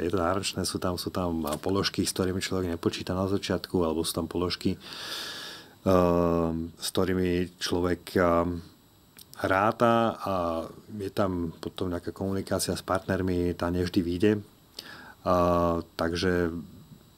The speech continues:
vďak-, vďaka Bohu za tých partnerov, ktorých som mal, a, väčšinou produktových, kde, a,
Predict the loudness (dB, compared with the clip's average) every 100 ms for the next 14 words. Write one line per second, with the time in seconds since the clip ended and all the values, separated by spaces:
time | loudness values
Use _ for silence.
0 | -20 _ -8 -2 0 0 0 -2 0 0
1 | 0 0 -2 -2 0 0 -2 -2 -2 0
2 | 2 2 2 0 -4 -14 -20 -20 -14 -4
3 | -2 0 0 0 0 -2 -6 -14 -18 -12
4 | -6 -2 -2 0 0 2 4 4 4 0
5 | -12 -20 -20 -18 -8 -4 0 2 4 2
6 | 2 -2 -12 -20 -20 _ -20 -20 -20 _
7 | -2 0 0 -2